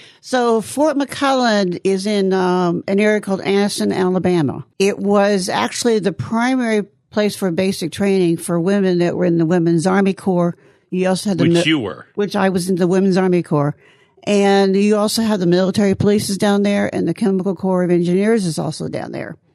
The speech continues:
Speaker 1: The issue with Fort McClellan is that there was a lot of, th-, there were,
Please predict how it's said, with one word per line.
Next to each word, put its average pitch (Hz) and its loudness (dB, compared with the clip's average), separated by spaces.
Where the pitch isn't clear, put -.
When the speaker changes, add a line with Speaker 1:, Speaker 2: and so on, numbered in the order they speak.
Speaker 1:
The 208 -2
issue 320 -2
with 208 -2
Fort 233 -4
McClellan 170 -2
is 190 0
that 196 -2
there 214 2
was 202 0
a 202 0
lot 202 2
of, 185 -2
th-, - 0
there 190 0
were, 180 0